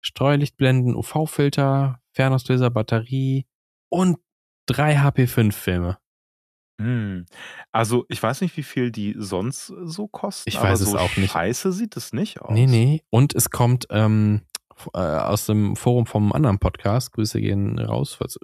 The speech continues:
Speaker 1: irgendeiner hören sollte. <laughs> Ähm, da auf deren Privatdingsmarkt, also für, ne, privathandelmäßig, äh,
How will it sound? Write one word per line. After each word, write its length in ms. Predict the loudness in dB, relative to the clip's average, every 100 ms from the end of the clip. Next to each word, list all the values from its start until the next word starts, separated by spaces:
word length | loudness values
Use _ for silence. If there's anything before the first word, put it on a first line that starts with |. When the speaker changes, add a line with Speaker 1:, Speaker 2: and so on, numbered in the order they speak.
| -4
Speaker 1:
irgendeiner 600 | -2 -2 -4 -12 -10 -8
hören 220 | -6 -2
sollte. 320 | -2 -2 -2 -2 -4 -2
<laughs> 180 | -2 -2 -6 -6 -4 -2 -2 -2 2
Ähm, 520 | 4 4 4 2 0 -8 -2
da 260 | 2 4
auf 120 | 2 2
deren 280 | 2 2
Privatdingsmarkt, 1300 | 0 -2 0 0 -4 _ -2 -2 -2 -6 -6 -6 -8
also 200 | -8 -8
für, 200 | -6 -2
ne, 320 | 0 0 -2
privathandelmäßig, 1120 | -2 -4 -6 -8 -8 -6 -6 -6 -2 -2 -2 -8
äh, 220 | -6 -6